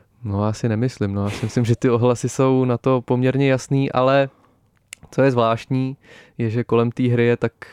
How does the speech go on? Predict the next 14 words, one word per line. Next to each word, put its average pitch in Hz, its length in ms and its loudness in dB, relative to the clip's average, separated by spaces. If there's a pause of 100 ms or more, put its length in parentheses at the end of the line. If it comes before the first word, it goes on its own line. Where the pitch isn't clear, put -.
silná 123 500 0
aura 123 220 2
nostalgie 113 640 0
a 117 80 -4
fanouškovství, 113 880 -4 (320)
hlavně 110 260 0
kolem 110 220 -2
těch, - 480 -6
eh, 107 340 -2
kolem 110 180 0
té 120 120 -4
dvojky 110 320 -2
a 120 80 0
trojky, 113 460 -2